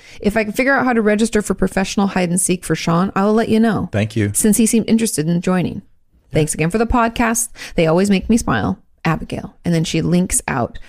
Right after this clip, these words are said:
Speaker 1: to E S P N article on the musical chairs. And I think that's awesome.
Speaker 2: Oh, musical chairs.
Speaker 1: How do people wear wigs full time? Like, I know that a lot of people do.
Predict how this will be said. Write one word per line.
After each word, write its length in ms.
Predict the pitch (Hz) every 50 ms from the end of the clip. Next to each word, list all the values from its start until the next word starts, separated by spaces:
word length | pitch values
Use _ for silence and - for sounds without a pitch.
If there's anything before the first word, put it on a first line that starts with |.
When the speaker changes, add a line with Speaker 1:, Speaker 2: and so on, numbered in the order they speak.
| - - -
Speaker 1:
to 380 | - - 165 160 156 151 - - -
E 80 | 170
S 140 | 165 170 170
P 120 | - -
N 120 | 170 165 165
article 420 | 165 160 - - - - 151 - -
on 140 | 165 -
the 60 | - -
musical 340 | - - - - - -
chairs. 360 | - - - 101 101 - - - _ _ - - _ _ _ - - - - - - - -
And 80 | - 165
I 40 | 156
think 160 | 170 - -
that's 140 | - - -
awesome. 300 | - - - - - - - _ _ _ _ _ _ _ _ _ _ _ _ _ _ _ _ _ _ _ _ - - _ _ _ _ _ _ _ _ _ _ _ _ _ _ -
Speaker 2:
Oh, 400 | 101 92 87 80 76 71 71 - -
musical 400 | 78 82 92 95 101 - - -
chairs. 720 | - - - - 69 69 73 71 65 60 - - - - - -
Speaker 1:
How 140 | 277 311 453
do 80 | 523
people 280 | - 453 381 370 320 254
wear 160 | 233 214 190
wigs 320 | 170 165 165 175 180 -
full 180 | - - 202 -
time? 340 | - - - - - 190 185 - - - _ _ - - - -
Like, 220 | 214 208 196 - - _ - - _ - - -
I 100 | 208 214
know 180 | 226 240 262 311
that 140 | 330 -
a 40 | 196
lot 220 | 185 180 170 151 170
of 60 | 185
people 260 | - 202 196 - 185
do. 380 | 175 175 - 147 131 147 196 -